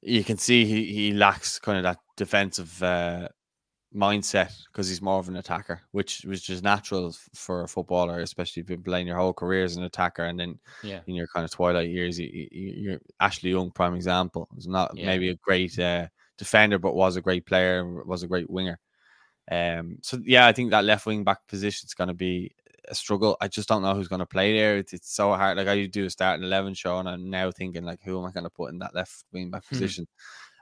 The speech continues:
Speaker 1: uh, or who would I would like to see, uh, in that left wing back position? And I can't
Speaker 2: So
Speaker 1: think of
Speaker 2: that's,
Speaker 1: anyone.
Speaker 2: I
Speaker 1: Well, I, well, I would like Ryan Manning, but, uh,
Speaker 2: Yeah.
Speaker 1: I don't think he will go with him.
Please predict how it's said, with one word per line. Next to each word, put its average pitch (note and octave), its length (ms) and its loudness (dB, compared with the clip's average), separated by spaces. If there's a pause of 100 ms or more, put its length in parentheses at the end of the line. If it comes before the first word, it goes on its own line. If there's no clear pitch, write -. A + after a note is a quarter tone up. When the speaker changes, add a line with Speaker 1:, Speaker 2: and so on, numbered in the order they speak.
Speaker 1:
uh, E2+ 120 0
or F2+ 140 -2
who G#2 160 0
would F#2+ 100 4
I F2+ 80 4
would F2+ 100 2
like G2 200 4
to F2 100 -12
see, F#2+ 260 -4 (460)
uh, F2+ 180 2
in F#2 120 -2
that F2+ 100 0
left F2 240 -4
wing F#2+ 80 -8
back E2+ 180 -4
position? F2+ 340 -10
And F2+ 120 -4
I F2+ 40 -4
can't F#2 240 -2
Speaker 2:
So - 40 -10
Speaker 1:
think D3+ 140 6
of D3 80 4
Speaker 2:
that's, - 320 0 (580)
Speaker 1:
anyone. F2 340 -4
Speaker 2:
I D#3+ 220 6
Speaker 1:
Well, A2 140 10
I, B2+ 40 10
well, C3+ 300 10
I C#3 160 12
would D#3 140 8
like A#2+ 200 10
Ryan G#2+ 220 4
Manning, F2+ 260 0 (180)
but, F#2+ 180 0 (280)
uh, F2+ 160 -4
Speaker 2:
Yeah. F#2 140 4
Speaker 1:
I F#2 40 0
don't F#2+ 180 -2
think - 120 -20
he F#2+ 140 -4
will F2+ 100 -2
go F2+ 220 -2
with F2 80 -8
him. - 100 -18